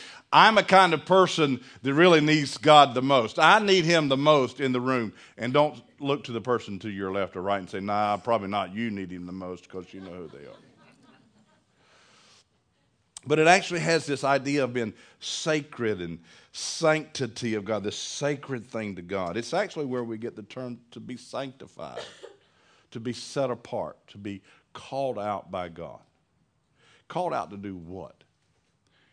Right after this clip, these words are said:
And when we think about Christendom, we think, we, we, we have this idea that we're called out not to go to hell. That is, that permeates the church.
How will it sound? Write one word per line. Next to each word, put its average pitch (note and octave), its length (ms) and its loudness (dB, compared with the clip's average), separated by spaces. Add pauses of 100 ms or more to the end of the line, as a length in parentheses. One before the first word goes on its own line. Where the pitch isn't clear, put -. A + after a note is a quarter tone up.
(120)
And A2+ 80 -12
when C#3 160 -8
we C3+ 80 -8
think F#3+ 260 -6
about C#3+ 380 -4
Christendom, F#2+ 880 -10 (400)
we B2+ 140 -6
think, F3 400 -4 (360)
we, C3+ 280 -4
we, C3 340 -6
we C3 160 -4
have D#3 340 -6
this C#3+ 300 -8
idea A2+ 720 -6 (840)
that B2 160 -4
we're B2+ 160 -6
called D#3 360 -4
out C3 240 0
not B2 220 -2
to A2+ 60 -14
go A2 180 -4
to F#2+ 80 -6
hell. F#2 320 -8 (3000)
That D3 140 0
is, B2+ 220 -2
that - 420 -12
permeates E3+ 840 -2
the G#2+ 100 -10
church. - 500 -14